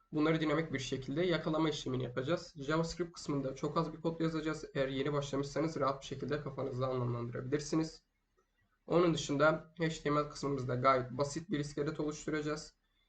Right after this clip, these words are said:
C S S kısmı da tamamen size kalmış. Ama diğer JavaScript ve H T M L kısmına göre bir tık daha uzun olabilir. Ama tasarım tamamen size kalmış. İstediğiniz şekilde ayarlayabilirsiniz veya isterseniz hiç ayarlamazsınız. Sadece dinamik işlem acaba nasıl ilerliyor diye de bir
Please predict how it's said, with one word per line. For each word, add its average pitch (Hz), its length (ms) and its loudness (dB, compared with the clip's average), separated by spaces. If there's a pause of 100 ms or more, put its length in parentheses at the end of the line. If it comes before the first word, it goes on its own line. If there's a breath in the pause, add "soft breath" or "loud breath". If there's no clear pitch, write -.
(100)
C 180 220 4
S 170 140 0
S 165 100 -4
kısmı - 260 0
da 165 100 4
tamamen 156 420 2
size 156 320 -2
kalmış. - 520 -4 (100)
Ama 156 240 4
diğer 151 200 0
JavaScript 143 600 -4
ve 135 120 0
H - 100 -10
T 139 100 2
M 139 80 4
L 135 80 0
kısmına 139 260 -4
göre 135 220 -2
bir 143 80 -6
tık - 140 -10
daha 131 180 0
uzun 135 220 0
olabilir. 135 500 0 (840)
Ama 165 240 6
tasarım 160 440 -2 (220)
tamamen 151 380 2
size 139 300 2
kalmış. 139 260 -2
İstediğiniz 139 480 -4
şekilde 131 280 -6
ayarlayabilirsiniz 139 720 2
veya 135 160 -2
isterseniz 127 540 -6
hiç 139 180 -6
ayarlamazsınız. 139 680 0
Sadece 135 300 -2
dinamik 127 300 -2
işlem 131 260 -4
acaba 127 260 0
nasıl 131 260 -4
ilerliyor 127 360 -2
diye 123 160 -2
de 120 100 -4
bir - 100 -12